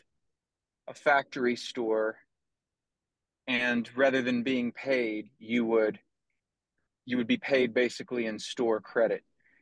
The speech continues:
And, you know, a lot of these workers, that was the case. So, like, they never had, I mean, it's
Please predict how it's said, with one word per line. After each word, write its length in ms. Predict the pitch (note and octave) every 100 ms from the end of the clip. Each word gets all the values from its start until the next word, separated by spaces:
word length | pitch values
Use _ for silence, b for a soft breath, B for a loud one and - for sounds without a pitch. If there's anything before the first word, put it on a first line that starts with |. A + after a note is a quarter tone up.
| _ _ -
And, 340 | A#2 A2+ G#2 - _ _ _ _ _ _ _ _ _ _ _ _ _ _ _ _ _ _ _ _ _ _ _ _ -
you 80 |
know, 120 | A#2+ A2+
a 180 | F2+
lot 160 | B2+ C3+
of 60 | C3+
these 180 | B2+
workers, 400 | B2+ D3+ D3+ A#2+
that 160 | - A#2+
was 100 | A2+
the 100 | A#2
case. 380 | - F3 B2 G2+
So, 120 | -
like, 140 | B2+ A#2+
they 100 | C3
never 260 | C#3 D3
had, 420 | C3+ C3+ B2+ B2 B2
I 80 |
mean, 120 | C#3+ C#3+
it's 160 | B2+